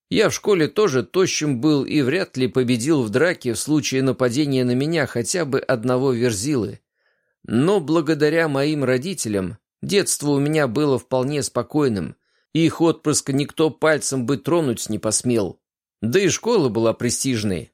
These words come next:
У нас там не принято было выяснять отношения кулаками". "А когда же вы драться научились? После школы?" нетерпеливо спросил Женя. "Хм,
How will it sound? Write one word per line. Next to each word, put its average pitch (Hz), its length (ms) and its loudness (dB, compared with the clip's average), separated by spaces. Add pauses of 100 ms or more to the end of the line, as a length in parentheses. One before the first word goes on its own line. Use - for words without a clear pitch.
(140)
У 147 80 -4
нас 160 320 0
там 151 300 0
не 139 100 -2
принято 147 480 0
было 131 260 2
выяснять 123 600 0
отношения 117 600 -2
кулаками". 113 720 -2 (300)
"А 127 120 2
когда 208 360 0
же 131 140 -2
вы 131 120 0
драться 185 380 -2
научились? 139 720 -2 (120)
После 170 280 2
школы?" 214 520 -4 (260)
нетерпеливо 139 720 0
спросил 131 480 -2
Женя. 87 420 -2 (460)
"Хм, 120 260 0